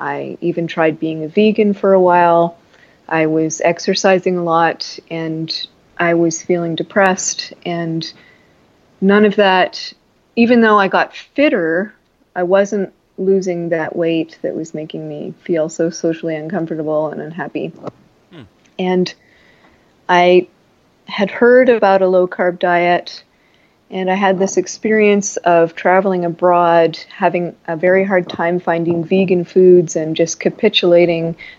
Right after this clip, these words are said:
Speaker 1: and saying, "Okay, I'm gonna eat what everybody else is eating. I'll have this meat, and then I'll, I'll just get back to my regular diet when I get home." But when I got home, I, I found that I had just somehow naturally lost some weight.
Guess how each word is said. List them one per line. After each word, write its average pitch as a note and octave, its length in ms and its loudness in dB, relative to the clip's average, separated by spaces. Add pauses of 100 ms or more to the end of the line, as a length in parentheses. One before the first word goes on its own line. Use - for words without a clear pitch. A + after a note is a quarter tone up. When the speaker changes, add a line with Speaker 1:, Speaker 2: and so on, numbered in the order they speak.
Speaker 1:
and F3 100 -4
saying, F3 260 0
"Okay, E3+ 280 0
I'm E3 160 -2
gonna F3+ 160 2
eat E3+ 180 0
what E3 140 2
everybody E3 360 2
else D#3+ 200 2
is F3+ 180 -4
eating. G#3 420 2 (920)
I'll E3 100 -2
have F3 240 0
this F#3 240 -2
meat, F3+ 460 0 (100)
and D#3+ 380 -6 (100)
then D3 300 -8
I'll, C#3 340 -2 (880)
I'll C#3+ 160 -2
just - 340 -6
get D#3 200 0
back D3+ 240 -2
to - 100 -8
my D3 140 -4
regular D3 400 -4
diet D3 260 -2
when D3 160 -10
I C3 60 -10
get - 180 -8
home." D#3+ 420 -2 (720)
But F#3+ 60 2
when G#3 160 4
I G#3+ 80 2
got G3+ 220 0
home, B3+ 360 2
I, F3 200 0 (120)
I F3+ 100 -2
found G3 340 -2
that F#3 160 0
I F3 120 2
had F3+ 260 -6 (420)
just F#3 340 -4 (300)
somehow F#3 480 -6
naturally E3 500 -4
lost D#3+ 400 -2
some D3+ 300 -10
weight. D#3 440 -2